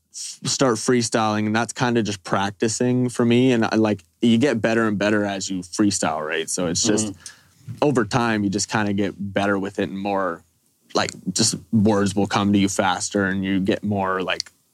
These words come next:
Speaker 1: in the moment and finding the words. So I don't really know about practice, but listening to music would probably be it.
Speaker 2: Well, I
Speaker 1: Like,
Speaker 2: think
Speaker 1: as
Speaker 2: that
Speaker 1: most.
Speaker 2: counts, you
Speaker 1: Yeah.
Speaker 2: know, and even, um, like, do you say, do you see a place in, uh, the hip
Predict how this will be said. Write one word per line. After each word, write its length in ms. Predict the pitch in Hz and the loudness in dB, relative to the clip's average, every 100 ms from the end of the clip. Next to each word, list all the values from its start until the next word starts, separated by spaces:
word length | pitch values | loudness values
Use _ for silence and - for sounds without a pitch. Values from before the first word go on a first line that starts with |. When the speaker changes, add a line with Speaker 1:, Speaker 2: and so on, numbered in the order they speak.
| _ _ - | _ _ 2
Speaker 1:
in 160 | 135 | 4
the 80 | 113 | 4
moment 460 | 110 110 107 101 95 | 4 4 4 2 2
and 200 | 117 110 | 2 2
finding 340 | 110 104 104 | 0 0 0
the 80 | 95 | 0
words. 360 | 101 92 95 | 0 -2 -4
So 260 | - 110 98 - _ _ _ _ _ _ | -2 0 -2 -8 _ _ _ _ _ _
I 80 | 123 | 2
don't 100 | 139 | 4
really 160 | 131 | 4
know 100 | 120 | 4
about 200 | 107 - | 0 -2
practice, 580 | - 131 151 139 131 123 | -2 0 0 0 2 2
but 220 | 110 113 | 0 0
listening 400 | 98 107 101 101 | 2 2 0 -2
to 80 | 95 | -4
music 400 | 90 90 90 90 | -2 -4 -6 -10
would 160 | 92 78 | -16 -10
probably 320 | 80 85 78 | -10 -10 -12
be 220 | - 82 | -12 -12
it. 120 | 80 - _ _ _ | -14 -16 _ _ _
Speaker 2:
Well, 100 | 160 | -2
I 60 | 165 | 0
Speaker 1:
Like, 80 | |
Speaker 2:
think 120 | 247 233 | 2 2
Speaker 1:
as 100 | 202 | 0
Speaker 2:
that 60 | 147 | -2
Speaker 1:
most. 100 | - | -2
Speaker 2:
counts, 380 | 170 139 - 135 | 0 -2 -4 0
you 100 | 123 | 2
Speaker 1:
Yeah. 120 | 120 | 2
Speaker 2:
know, 80 | 143 | 2
and 180 | 135 135 | 2 2
even, 400 | 175 170 165 156 | 2 2 2 2
um, 400 | 147 135 131 127 _ _ _ | 2 2 0 -2 _ _ _
like, 120 | 139 | 0
do 120 | 123 202 | 2 2
you 40 | |
say, 360 | - 240 208 170 139 | 2 2 2 2 -2
do 160 | 120 | 0
you 80 | 185 | 0
see 300 | 202 - 240 | 0 2 2
a 60 | 190 | 2
place 600 | - 139 135 143 - - - | 0 0 0 0 -2 -6 -2
in, 440 | 131 127 127 123 | 2 4 4 4
uh, 260 | 120 113 107 | 2 -2 -2
the 100 | 101 | -4
hip 220 | 120 | -6